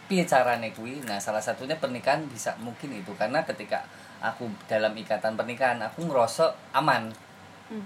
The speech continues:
Speaker 1: Aman, karena yo ikatan itu membuat aku dan dia saling bertanggung jawab untuk menjaga perasaan satu sama lain.
Speaker 2: Oke.
Speaker 1: Nah, itu satu. Kemudian ono rasa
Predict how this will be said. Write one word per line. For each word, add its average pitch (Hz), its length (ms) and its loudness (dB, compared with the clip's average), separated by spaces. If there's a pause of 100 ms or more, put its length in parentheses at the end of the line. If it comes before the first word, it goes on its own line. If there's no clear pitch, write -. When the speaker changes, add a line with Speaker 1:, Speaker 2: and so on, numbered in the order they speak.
(120)
Speaker 1:
Aman, 104 280 -2
karena 113 300 4 (320)
yo 117 320 2 (160)
ikatan 139 500 4
itu 143 140 -4
membuat 143 480 4 (240)
aku 127 320 -4
dan 117 160 2
dia 123 160 2
saling 127 480 2
bertanggung 117 400 2
jawab 127 240 2
untuk 135 320 -4 (140)
menjaga 117 420 2
perasaan 104 400 0
satu 95 240 -6
sama 90 320 -8
lain. 196 240 -14 (180)
Speaker 2:
Oke. 214 220 -4
Speaker 1:
Nah, - 240 -6
itu 101 240 -8
satu. 95 240 -6 (380)
Kemudian 143 500 4 (680)
ono 165 440 6
rasa 165 800 6